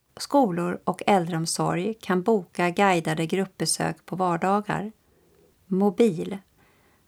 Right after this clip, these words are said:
noll sju noll, sju nio fem, tre sju noll två. Eller e-post:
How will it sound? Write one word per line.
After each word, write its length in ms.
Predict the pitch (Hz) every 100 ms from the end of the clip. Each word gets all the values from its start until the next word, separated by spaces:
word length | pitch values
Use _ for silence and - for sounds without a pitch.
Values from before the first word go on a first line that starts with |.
| _ _
noll 280 | 196 240 285
sju 180 | 277
noll, 380 | 220 175 202 285 _ _ _ _ _ _ _ _
sju 420 | - 262 254 247
nio 340 | 240 190 190
fem, 460 | - 165 160 175 220 _ _ _ _ _ _ _
tre 280 | - 226 226
sju 460 | 220 185 175 170 180 _ _ _ _ _
noll 320 | 185 160 160 165
två. 420 | - - - 196 _ _ _ _ _ _ _
Eller 400 | 170 165 190 330 _ _ _ _ _ _ _
e-post: 840 | 240 196 165 208 190 - - -